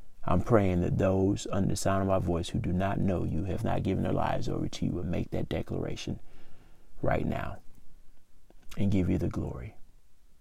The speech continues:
and the honor and the praise. And I'm also praying for them to pay attention to the pain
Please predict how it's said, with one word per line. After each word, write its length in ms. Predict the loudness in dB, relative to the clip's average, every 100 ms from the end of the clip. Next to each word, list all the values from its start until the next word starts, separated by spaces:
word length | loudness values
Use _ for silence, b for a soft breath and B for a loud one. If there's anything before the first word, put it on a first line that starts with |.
| -20 -20 -20 -20 -18 -4
and 160 | 0 0
the 140 | 0
honor 260 | -2 -4 -4
and 140 | -6
the 60 | -6
praise. 500 | -4 -4 -6 -10 -10 -10 -8 -10 -12 -16 -20 -20 -20 -20 -20 -18 -14 -14 0
And 80 | 6
I'm 100 | 12
also 300 | 12 12 8
praying 360 | 6 6 6 4
for 120 | 4
them 340 | 4 4 2 0 -12 -14 -16 -16 -16 -16 -20 -20 -16 -4
to 80 | 2
pay 180 | 8 8
attention 460 | 8 8 6 6
to 120 | 2 0
the 100 | 0
pain 520 | 0 0 -2 -6